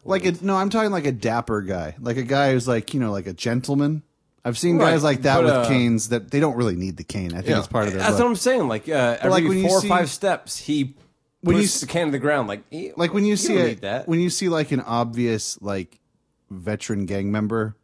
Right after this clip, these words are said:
Speaker 1: who's probably got some, you know, shot in the leg thing, and he's got a cane. Yeah,
Speaker 3: Yeah.
Speaker 1: they, they use it. Yeah, I
Speaker 2: Oh,
Speaker 1: know
Speaker 2: a
Speaker 1: what
Speaker 2: guy
Speaker 1: you
Speaker 2: in,
Speaker 1: mean.
Speaker 2: like, rehab, physical rehab.
Speaker 1: Yeah, yeah,
Speaker 2: Yeah.
Speaker 1: yeah, yeah.
Speaker 3: I think those rehab guys are faking it too. Oh, I don't have any
Speaker 1: They
Speaker 3: legs.
Speaker 1: go on the list.
Speaker 3: Oh, I know you.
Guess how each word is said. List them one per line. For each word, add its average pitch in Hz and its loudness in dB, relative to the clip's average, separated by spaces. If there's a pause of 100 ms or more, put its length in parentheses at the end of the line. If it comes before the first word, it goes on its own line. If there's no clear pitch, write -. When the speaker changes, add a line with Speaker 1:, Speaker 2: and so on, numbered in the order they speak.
Speaker 1:
who's 117 -2
probably 104 -4
got 104 -4
some, 98 -6 (380)
you 104 -4
know, 92 -6
shot 104 -4
in 101 -8
the 101 -8
leg 104 -4
thing, 113 -2
and 98 -6
he's 110 -4
got 117 0
a 113 -2
cane. 123 0
Yeah, 110 0
Speaker 3:
Yeah. - -2
Speaker 1:
they, 120 2
they 131 -2
use 107 0
it. 90 -6
Yeah, 107 -4
I 98 -2
Speaker 2:
Oh, - -2
Speaker 1:
know 98 -2
Speaker 2:
a 101 2
Speaker 1:
what - 0
Speaker 2:
guy 170 0
Speaker 1:
you - 0
Speaker 2:
in, 170 2
Speaker 1:
mean. 139 0
Speaker 2:
like, 110 -4
rehab, 101 -6
physical 127 -6
rehab. 95 -6
Speaker 1:
Yeah, 120 -2
yeah, 95 0
Speaker 2:
Yeah. 95 -2
Speaker 1:
yeah, 95 -6 (400)
yeah. 98 -6 (220)
Speaker 3:
I 240 4
think 254 0
those 127 0
rehab 113 0
guys 107 0
are 92 -8
faking 180 -2
it 170 -4
too. 113 -2 (360)
Oh, 135 4
I 127 2
don't 151 2
have 127 2
any 131 4
Speaker 1:
They 175 6
Speaker 3:
legs. 175 6
Speaker 1:
go 175 8
on 175 6
the 160 4
list. 151 4
Speaker 3:
Oh, 156 6
I 165 4
know 175 4
you. 143 2